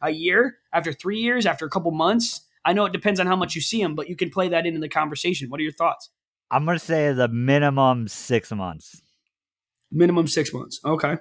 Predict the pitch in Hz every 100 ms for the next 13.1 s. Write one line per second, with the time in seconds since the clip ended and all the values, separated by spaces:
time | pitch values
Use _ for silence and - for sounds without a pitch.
0 | - 110 110 135 165 202 214 214 202 202
1 | 180 180 170 - 127 123 143 - 165 139
2 | 120 _ _ - 214 208 202 123 147 160
3 | 208 196 127 131 120 113 120 - 107 104
4 | 147 190 113 87 - _ _ - 117 -
5 | 123 117 101 _ _ _ 160 - 175 147
6 | 113 117 160 143 123 110 107 104 101 117
7 | 120 127 113 - - 147 139 120 123 120
8 | - 123 147 110 98 135 135 123 135 123
9 | 110 92 98 151 127 101 95 113 123 135
10 | 143 143 127 - 120 123 120 - 123 117
11 | 110 107 117 117 113 110 98 117 110 110
12 | 110 110 107 - 104 107 104 98 113 104